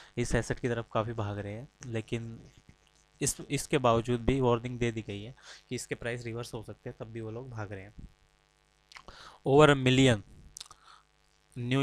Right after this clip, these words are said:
investors have flocked to Bitcoin market in the six month, taking the total investor base for the new age asset in India to five to six million। Basically आपके over a million, एक मिलियन से ज़्यादा इन्वेस्टर मार्केट में आए हैं, Bitcoin मार्केट में सिक्स मंथ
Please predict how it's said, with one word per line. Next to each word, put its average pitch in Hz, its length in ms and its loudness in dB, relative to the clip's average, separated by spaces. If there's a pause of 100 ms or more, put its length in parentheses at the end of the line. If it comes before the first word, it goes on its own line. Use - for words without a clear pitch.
investors 123 500 4
have 117 180 6 (100)
flocked 120 220 0
to 120 100 -2
Bitcoin 117 380 -2
market 110 380 -2 (120)
in 120 140 -4
the 117 60 0
six - 340 -8
month, 113 200 -6
taking 113 260 -4
the 107 140 -2
total 113 220 -4
investor 110 440 -6
base 110 160 0
for 110 180 -4
the 110 140 -8
new 107 180 -4
age 104 160 -2
asset 127 280 -8
in 117 200 -4
India 107 280 -2
to 120 40 -6
five 104 260 -4
to 104 160 -2
six - 180 -6
million। 101 220 -8 (540)
Basically 131 460 -2
आपके 127 480 -2 (280)
over 135 260 4
a 120 40 0
million, 107 320 -4 (200)
एक 127 160 2
मिलियन 127 200 2
से 127 100 -2
ज़्यादा 120 220 2
इन्वेस्टर 117 320 -4
मार्केट 110 360 0
में 113 120 0
आए 104 180 -2
हैं, 131 220 -8
Bitcoin 117 300 -4
मार्केट 107 420 -4
में 139 120 -10 (320)
सिक्स - 340 2
मंथ 110 140 0